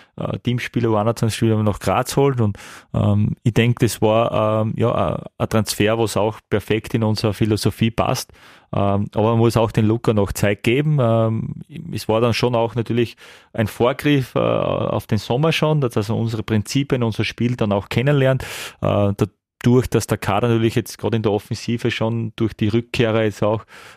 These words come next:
ähm, sehr, sehr gut bestückt ist, ist es schon so, dass es noch ein bisschen Zeit braucht, ja. Das hat man in der Vorbereitung schon gesehen, aber von den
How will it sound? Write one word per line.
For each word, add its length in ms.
ähm, 360
sehr, 220
sehr 120
gut 300
bestückt 480
ist, 160
ist 100
es 140
schon 140
so, 180
dass 160
es 80
noch 100
ein 60
bisschen 240
Zeit 240
braucht, 440
ja. 220
Das 200
hat 120
man 160
in 40
der 80
Vorbereitung 540
schon 100
gesehen, 300
aber 120
von 240
den 180